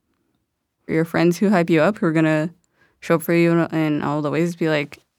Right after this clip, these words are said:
"I have these poems here," right? And then later maybe find your friends who are like, "Yo, here's what I need you to do to grow." But first find the friends who hype you up, right? You always have that one friend who's like, "Hey,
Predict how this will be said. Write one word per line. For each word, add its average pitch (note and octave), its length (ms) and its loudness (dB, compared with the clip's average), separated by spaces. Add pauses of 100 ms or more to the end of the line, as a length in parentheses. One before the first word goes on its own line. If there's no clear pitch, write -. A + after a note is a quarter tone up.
(680)
"I F#3+ 140 4
have F3+ 320 2
these F3+ 200 2
poems - 580 -2 (500)
here," F3 400 0 (140)
right? D3+ 300 0 (840)
And F#3+ 140 8
then G#3 180 10
later F3 200 8
maybe D3 220 4
find C#3 240 2
your C3 80 0
friends C#3 300 -2
who D3+ 80 -2
are C3 160 2
like, A#2+ 360 -2 (540)
"Yo, B2+ 160 0 (1200)
here's E3 240 0
what F3+ 80 4
I E3 80 4
need D3+ 220 2
you C#3+ 80 -2
to C#3 100 -2
do B2+ 140 -2
to C3 100 -2
grow." G3+ 320 -2 (320)
But F3+ 140 0
first A3+ 240 4
find B3 160 6
the A3+ 40 2
friends F#3 220 4
who G#3 100 4
hype D#3 220 2
you D3 100 0
up, - 200 -2 (320)
right? C#3+ 280 -2 (140)
You E3+ 140 4
always F#3+ 160 6
have F3+ 140 2
that D#3 120 4
one D#3 180 2
friend D3+ 220 -2
who's D3+ 140 -4
like, D#3 180 2
"Hey, F3+ 640 6